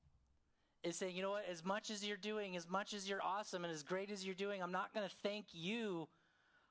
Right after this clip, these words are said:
I'm gonna thank God." You know why our church has sustained over the last year and has thrived? Because of God, amen? Because of the grace of God.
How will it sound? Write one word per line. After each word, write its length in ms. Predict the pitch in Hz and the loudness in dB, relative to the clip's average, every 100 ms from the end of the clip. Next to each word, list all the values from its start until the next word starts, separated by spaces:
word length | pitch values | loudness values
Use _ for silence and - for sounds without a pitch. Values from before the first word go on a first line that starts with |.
| _ - | _ 0
I'm 200 | 233 285 | 2 2
gonna 160 | 285 339 | 0 0
thank 360 | - 254 220 | 0 0 0
God." 480 | 208 262 285 403 - - _ _ _ _ _ _ _ _ _ _ _ _ _ - | 0 2 0 -2 -4 -10 _ _ _ _ _ _ _ _ _ _ _ _ _ -2
You 100 | 220 | 2
know 80 | 262 | 2
why 240 | 247 247 | 2 0
our 80 | 240 | -2
church 320 | - 247 - | 0 0 0
has 140 | 226 | 0
sustained 560 | - 202 - - 233 233 | 0 -2 0 0 0 0
over 160 | 233 220 | 0 0
the 60 | |
last 340 | 226 226 - 226 | 0 0 -2 -2
year 160 | 226 226 | -2 -2
and 120 | 185 | -2
has 140 | 147 | -4
thrived? 760 | - 151 160 180 226 330 302 - _ _ _ _ _ _ _ _ _ _ _ _ - | -2 2 2 2 0 -2 -6 -12 _ _ _ _ _ _ _ _ _ _ _ _ -2
Because 480 | 185 - 202 185 | -2 0 0 0
of 180 | 160 120 - | -4 -2 0
God, 380 | 160 156 123 | 2 2 0
amen? 420 | 135 160 160 170 - - - - _ _ _ _ _ _ _ _ _ - | -2 -2 -2 -2 -8 -20 -20 -20 _ _ _ _ _ _ _ _ _ -2
Because 220 | 185 196 | 0 0
of 80 | 202 | -2
the 60 | |
grace 440 | 160 170 214 233 240 | -2 0 0 -2 -2
of 60 | |
God. 380 | 214 214 190 151 | 0 0 0 -2